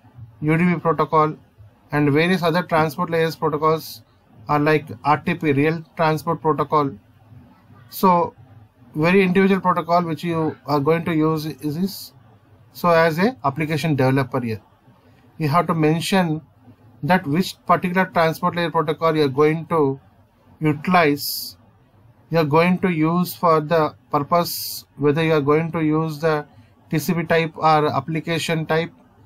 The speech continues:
or whether you are going to use the U D P type of application. So the difference between the T C P types or application and the U D P type of applications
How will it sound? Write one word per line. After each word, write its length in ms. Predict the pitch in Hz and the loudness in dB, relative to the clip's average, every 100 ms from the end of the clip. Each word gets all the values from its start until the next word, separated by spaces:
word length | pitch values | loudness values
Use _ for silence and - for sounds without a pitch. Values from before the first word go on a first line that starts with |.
| _ _ - | _ _ -2
or 200 | 147 147 | 2 4
whether 220 | 151 160 | 4 4
you 80 | 160 | 2
are 60 | 151 | 2
going 280 | 151 165 | 2 0
to 80 | 160 | -2
use 260 | 156 160 156 | 0 0 0
the 140 | 156 | 2
U 120 | 143 147 | 2 2
D 100 | 151 | -2
P 120 | 151 | -2
type 240 | 156 156 | -2 0
of 140 | 156 143 | -2 -4
application. 720 | 139 139 143 139 151 139 131 - - _ _ _ _ _ - | -6 -6 -4 -4 -4 -6 -6 -12 -20 _ _ _ _ _ -16
So 400 | - 180 170 - - - - - - - | 0 2 2 -2 -16 -20 -20 -20 -18 -2
the 120 | 156 | 0
difference 1160 | 147 160 202 208 226 - - - - - - - - - - 156 | 0 0 4 4 4 0 -10 -10 -12 -14 -16 -18 -20 -20 -14 -6
between 340 | 156 175 175 | -2 -2 0
the 100 | 170 | 0
T 180 | 165 170 | -2 -4
C 120 | 170 | -4
P 120 | 180 | -4
types 560 | 175 175 180 175 - - _ - - _ _ | 0 0 0 -4 -14 -16 _ -20 -20 _ _
or 140 | 147 147 | 0 2
application 840 | 139 165 165 180 - 185 170 180 - - - - - - - _ - | 2 -2 -4 -4 -2 -2 -2 -6 -14 -20 -20 -20 -20 -20 -20 _ -4
and 300 | 156 165 165 | 2 2 2
the 80 | 156 | 2
U 140 | 147 | 2
D 100 | 165 | 0
P 100 | 170 165 | -2 0
type 280 | 165 165 - | 0 0 2
of 200 | 156 156 | 0 2
applications 1000 | 139 151 151 156 135 160 135 135 - - | -2 -2 -2 -2 0 0 0 -2 -12 -12